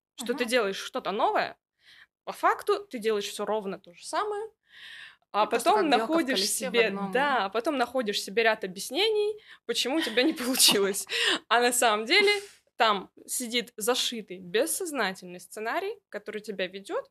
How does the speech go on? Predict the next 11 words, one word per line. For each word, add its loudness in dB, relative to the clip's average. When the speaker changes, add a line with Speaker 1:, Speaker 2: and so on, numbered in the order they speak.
Speaker 1:
по 0
одному -4
сюжету -10
и -14
приводит -6
в -14
один -8
и -14
тот -14
же -20
конец. -10